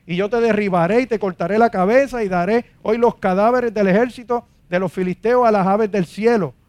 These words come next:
No está hablando, fíjense lo que dijo ahí. Él no dijo que era la cabeza de él nada más.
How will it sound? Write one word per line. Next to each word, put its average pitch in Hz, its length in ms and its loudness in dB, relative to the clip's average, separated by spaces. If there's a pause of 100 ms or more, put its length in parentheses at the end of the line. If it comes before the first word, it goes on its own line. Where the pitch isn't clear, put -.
(240)
No 170 80 -18
está 240 140 -6
hablando, 262 440 -2 (380)
fíjense 220 320 -8
lo 277 80 -4
que 240 120 -10
dijo 233 180 -12
ahí. 247 120 -16 (600)
Él 180 120 -8
no 233 120 -2
dijo 254 200 0
que 233 100 -4
era 233 120 0
la 233 80 0
cabeza 226 380 -2
de 214 80 -4
él 226 80 -8
nada 202 80 -6
más. 240 180 -8